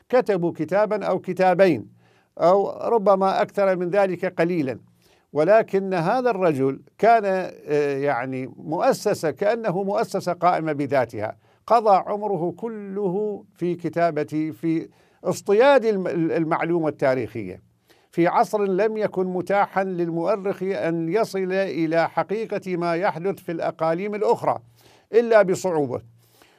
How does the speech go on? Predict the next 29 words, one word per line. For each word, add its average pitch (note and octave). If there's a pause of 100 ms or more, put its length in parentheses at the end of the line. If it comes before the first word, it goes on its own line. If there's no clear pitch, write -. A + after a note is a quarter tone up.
(120)
ولم A3
يكن G3+
ممكنا F#3
له B2
أن E3
يطلع F3
على D3
خفايا F#3
الأمور F3
لعدم C#3+
وجود D3+
وسائل D#3+
المعلومات G3
التي E3+
نعرفها D#3+
اليوم. C3+ (600)
هذا B3
الرجل F3+
كان G#3+
يتصيد G#3
المعلومات F3
ويبحث F#3+
عنها G3
حتى G3
من G3+
أبناء F3
أو F3
من F3
ال-، E3